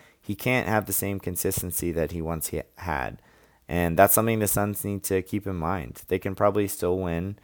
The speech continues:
fifty games if they got Myles Turner instead of Ayton, but they still wouldn't have a real third shot creator to take pressure off Booker or allow C P to kinda take a step back.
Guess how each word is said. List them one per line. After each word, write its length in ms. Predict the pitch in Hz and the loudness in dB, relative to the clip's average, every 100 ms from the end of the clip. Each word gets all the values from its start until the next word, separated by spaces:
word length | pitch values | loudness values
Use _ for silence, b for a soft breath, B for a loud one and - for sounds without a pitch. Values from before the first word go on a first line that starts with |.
| b b b | b b b
fifty 300 | - 101 - | -2 0 0
games 640 | 87 87 87 90 98 - - | 0 0 0 -4 -4 -6 -6
if 140 | - - | -8 0
they 400 | 87 82 85 - b b b b - | 2 2 0 -6 b b b b 6
got 220 | 95 71 | 6 8
Myles 340 | 95 92 - | 8 8 6
Turner 420 | - 90 90 87 - | -4 0 0 -2 -4
instead 300 | 85 - 90 | -6 0 0
of 140 | 87 80 | 2 0
Ayton, 400 | 82 73 98 98 b b b b b | -2 -2 -8 -10 b b b b b
but 400 | - 95 95 - | 8 10 10 8
they 80 | 110 | 4
still 320 | 107 - 113 | 4 8 8
wouldn't 240 | 120 117 104 | 8 4 2
have 180 | 104 104 | 2 2
a 80 | |
real 360 | 101 101 101 104 | 4 4 4 2
third 340 | - 98 98 | 0 0 0
shot 300 | - 98 - | 2 2 2
creator 580 | - 101 101 98 101 104 _ _ _ | 0 0 2 2 0 -2 _ _ _
to 120 | - | -4
take 300 | 92 - 95 | -2 0 -2
pressure 340 | - 98 - 98 | 2 0 2 2
off 200 | 90 - | 2 0
Booker 500 | 95 - 104 110 - - | -2 0 0 0 -6 -2
or 300 | 92 95 95 | 4 6 6
allow 720 | 82 87 87 85 92 95 - - | 6 6 8 8 6 2 -6 -8
C 260 | - 101 | -6 -6
P 300 | - - 95 | -8 -6 -4
to 120 | 92 | -2
kinda 280 | 85 92 87 | -2 -4 -6
take 200 | - 87 | -6 -4
a 60 | 90 | -2
step 260 | - 85 | 0 -2
back. 380 | - 80 101 - | 2 2 2 -2